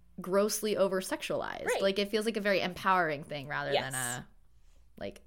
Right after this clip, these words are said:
Speaker 1: ugh
Speaker 2: It's not,
Speaker 1: thing.
Speaker 2: yeah, like, it's not, like, for anybody else's pleasure. It's just, like, this is
Speaker 1: Right.
Speaker 2: part of the story.
Speaker 1: Yes.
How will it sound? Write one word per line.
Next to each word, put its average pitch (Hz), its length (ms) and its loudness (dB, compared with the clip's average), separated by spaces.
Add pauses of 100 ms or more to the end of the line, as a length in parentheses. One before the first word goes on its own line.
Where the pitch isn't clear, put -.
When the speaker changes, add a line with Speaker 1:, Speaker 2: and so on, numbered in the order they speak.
Speaker 1:
ugh 151 280 0
Speaker 2:
It's - 140 4
not, 262 180 0
Speaker 1:
thing. 233 100 -10
Speaker 2:
yeah, 175 260 4 (100)
like, 214 200 0
it's - 100 -6
not, 240 140 2
like, 233 120 2
for 208 140 0
anybody 175 420 0
else's 175 320 2
pleasure. 156 380 -6
It's - 140 -6
just, - 160 -6
like, 156 260 -6
this 220 120 2
is - 20 4
Speaker 1:
Right. 196 240 4
Speaker 2:
part 180 140 -2
of 170 100 -8
the 175 80 -6
story. - 500 -8 (180)
Speaker 1:
Yes. - 460 2